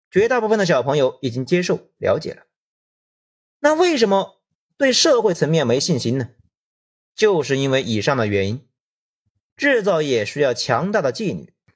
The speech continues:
制造业国家普遍产劳保，而服务业不需要，甚至呢刚好相反。在越来越低的制造业占比之后，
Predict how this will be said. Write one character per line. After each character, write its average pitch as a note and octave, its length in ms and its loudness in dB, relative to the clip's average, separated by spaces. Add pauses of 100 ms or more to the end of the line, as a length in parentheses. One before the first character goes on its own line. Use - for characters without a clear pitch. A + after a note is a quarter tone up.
(460)
制 D#4 240 0
造 A3+ 160 0
业 F#3 160 0
国 B2+ 160 0
家 C#3+ 280 -2
普 B2 280 -2
遍 G3+ 200 -2
产 A#2+ 240 -2
劳 G2+ 200 -2
保， G2 380 -4 (460)
而 B3+ 160 0
服 A3+ 280 -6
务 D4 80 -4
业 - 320 -4
不 C3+ 100 -4
需 A#2 140 -6
要， A2 200 -6 (200)
甚 F3+ 200 -2
至 D3 120 -2
呢 A#2 260 -2
刚 G#3+ 180 -2
好 B2 100 -2
相 F#3 180 -4
反。 - 180 -14 (1080)
在 B3+ 180 2
越 C4+ 180 2
来 G#3+ 120 2
越 A3+ 140 2
低 A3 120 -4
的 G#3 100 4
制 G#3+ 180 2
造 F#3+ 140 2
业 F3 160 2
占 D#3+ 220 0
比 A#2 120 0
之 B2 140 0
后， D#3 320 -4